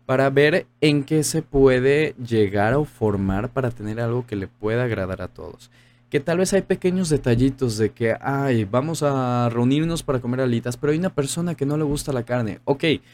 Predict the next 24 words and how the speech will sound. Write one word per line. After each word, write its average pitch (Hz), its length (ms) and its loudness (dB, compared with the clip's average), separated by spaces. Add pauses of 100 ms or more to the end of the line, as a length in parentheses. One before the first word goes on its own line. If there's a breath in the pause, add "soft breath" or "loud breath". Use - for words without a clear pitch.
(140 soft breath)
vamos 123 240 0
a 143 40 0
buscar 127 300 0
un 135 200 -2
lugar 131 240 2
de 135 80 0
alitas, 139 380 -4
pero 151 180 -6
que, 110 160 -2
mm, 120 340 -6
su - 200 -10
menú, 107 600 0
este, 107 280 -6
incluya 101 360 -2
también 107 280 -6
cosas 120 320 -6
en 127 80 -4
las 110 160 -6
que 90 100 -20
no 87 120 -20 (100)
tenga 90 260 -18
carne. 160 400 -4
Cosas 151 360 -4
así. 131 340 0